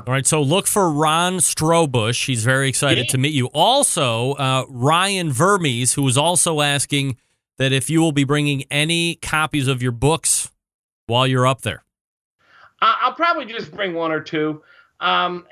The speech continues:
Speaker 2: you know, schlepping books and selling books. I come to educate. I really don't wanna be a, uh, bookstore.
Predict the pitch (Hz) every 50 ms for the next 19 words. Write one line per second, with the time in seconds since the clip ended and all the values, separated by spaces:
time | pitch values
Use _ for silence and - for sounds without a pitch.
0 | - - - 214 214 208 202 185 - - - - 233 240 247 247 247 240 214 175
1 | 156 175 180 170 175 - 160 151 143 - - 170 170 170 170 160 151 160 - -
2 | - - - - _ - 226 233 226 - 285 277 277 269 226 208 165 170 180 160
3 | 151 151 - 170 160 151 151 151 - 135 143 147 160 175 180 175 165 165 160 143
4 | 143 151 151 151 151 147 135 120 131 139 139 139 139 139 123 110 120 120 120 120
5 | 120 117 120 120 113 110 104 107 127 123 - - - 117 98 - - - -